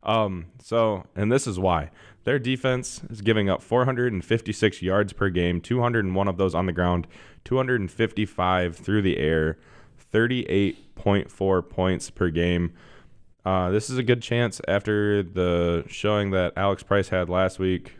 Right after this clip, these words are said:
throwing for a hundred and nineteen yards, being ten of sixteen. This is a good chance to just let him keep airing it out. This is a guy that we didn't really know how he would do throwing the ball coming in, and he's done a fantastic job throwing the ball.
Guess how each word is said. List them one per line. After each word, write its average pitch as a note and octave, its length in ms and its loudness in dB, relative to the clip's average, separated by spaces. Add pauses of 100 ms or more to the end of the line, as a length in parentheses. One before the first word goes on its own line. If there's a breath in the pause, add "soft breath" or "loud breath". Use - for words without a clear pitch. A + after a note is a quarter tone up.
throwing F2+ 320 2
for E2+ 640 0 (1700 soft breath)
a F#2 80 -4
hundred G#2+ 260 2
and F#2 100 0
nineteen G2 420 0
yards, F#2 260 2
being F#2 200 0
ten F#2+ 160 0
of F#2 100 -2
sixteen. F#2 640 0 (600 loud breath)
This G#2 160 0
is A2+ 80 0
a A2+ 60 2
good G#2+ 160 4
chance A2 260 0
to - 60 -8
just F#2+ 220 2 (180)
let G2+ 160 4
him G2+ 80 0
keep G#2 240 -2
airing G2 260 2
it F2 80 -2
out. F2 220 2
This F2+ 140 -2
is F2+ 60 -8
a F2+ 60 -2
guy F#2 200 2
that F2 240 -2
we F#2+ 100 2
didn't G2 180 -2
really G2 220 0
know F#2+ 160 0
how G2 160 0
he G2+ 80 2
would G2 160 0
do G#2 140 0
throwing G#2 240 0
the G2+ 80 -2
ball G2+ 200 2
coming G2+ 300 0
in, G#2 180 2
and F2+ 200 0
he's G2 160 2
done F#2+ 240 0
a F#2 100 0
fantastic F#2 640 0
job E2 260 2
throwing F2+ 280 0
the E2 40 -2
ball. D#2 380 0